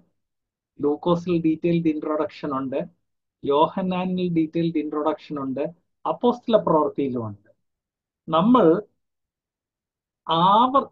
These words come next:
ഏ, ദൈവവചനം ആവർത്തിച്ച് പഠിപ്പിക്കാനും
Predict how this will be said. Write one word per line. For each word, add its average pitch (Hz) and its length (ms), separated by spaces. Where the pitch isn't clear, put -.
ഏ, 180 120
ദൈവവചനം 196 760
ആവർത്തിച്ച് 190 760
പഠിപ്പിക്കാനും 139 840